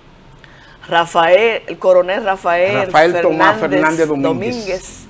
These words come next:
Speaker 1: La Chapel Díaz, varios héroes. Entonces, mañana se cumple el cincuenta y ocho aniversario.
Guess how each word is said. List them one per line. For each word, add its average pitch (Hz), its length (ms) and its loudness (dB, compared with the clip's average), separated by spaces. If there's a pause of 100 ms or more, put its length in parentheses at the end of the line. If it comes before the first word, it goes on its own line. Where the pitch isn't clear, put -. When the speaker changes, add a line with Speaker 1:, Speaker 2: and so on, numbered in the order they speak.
(680)
Speaker 1:
La 165 180 -2
Chapel 180 520 -4
Díaz, 254 360 -10 (720)
varios 311 380 -4
héroes. 170 540 -4
Entonces, 185 1040 -4
mañana 180 320 -6
se 220 180 -10
cumple 170 580 -14
el - 40 -20
cincuenta 165 560 -14
y 165 40 -10
ocho 170 180 -10
aniversario. 156 600 -12